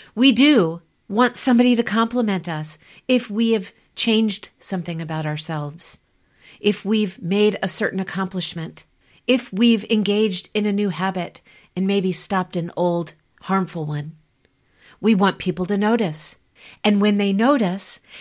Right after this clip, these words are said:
and they say something to us, it makes us feel good, right? It makes us feel good about ourselves.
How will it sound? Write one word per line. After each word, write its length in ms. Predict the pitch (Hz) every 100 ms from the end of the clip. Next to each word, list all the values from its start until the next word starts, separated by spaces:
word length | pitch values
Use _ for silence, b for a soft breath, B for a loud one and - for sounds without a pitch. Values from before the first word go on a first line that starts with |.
| B -
and 220 | 240 208
they 140 | 185
say 400 | 165 - 262 320
something 480 | 349 - 185 160 165
to 220 | 156 175 160
us, 260 | 165 - -
it 200 | 233 247
makes 340 | 170 170 - -
us 360 | 170 165 - -
feel 420 | - 151 151 151 175 b b _
good, 360 | 311 220 156 156
right? 260 | 190 247 -
It 80 | 247
makes 240 | 208 196
us 160 | 190 -
feel 160 | 196
good 160 | 185 208
about 200 | 185 165
ourselves. 520 | 160 160 156 143